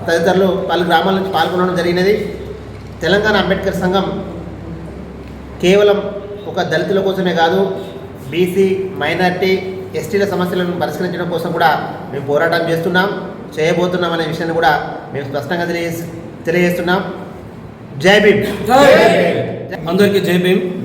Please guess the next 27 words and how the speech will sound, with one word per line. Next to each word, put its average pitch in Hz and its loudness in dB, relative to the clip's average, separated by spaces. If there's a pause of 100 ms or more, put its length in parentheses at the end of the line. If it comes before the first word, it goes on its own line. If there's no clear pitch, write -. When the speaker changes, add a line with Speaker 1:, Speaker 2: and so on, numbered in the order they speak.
(420)
Speaker 2:
నేను 175 2
కంజర్ల 180 2
మహేష్, 170 2 (240)
వరంగల్ 165 0
జిల్లా 160 2 (180)
అంబేద్కర్ 156 -2
సంఘం 151 -4
అధ్యక్షుడు. 147 -2 (920)
నేడు 185 6 (300)
వరంగల్ 180 2
జిల్లా 170 0
వర్ధన్నపేట 170 -2 (100)
నియోజకవర్గం 160 -2
పర్వతగిరి 160 2
మండల 160 0
కేంద్రంలో 160 0 (720)
అంబేద్కర్ 180 2
సంఘం 165 2 (540)
విస్తృత 190 0
స్థాయి 175 0
సమావేశంలో 165 0
పాల్గొనడం 160 2
జరిగింది. 160 2 (520)
ఈ 180 2 (100)
సమావేశం 190 4 (200)
ముఖ్య 175 -2 (140)
ఎజెండా 180 4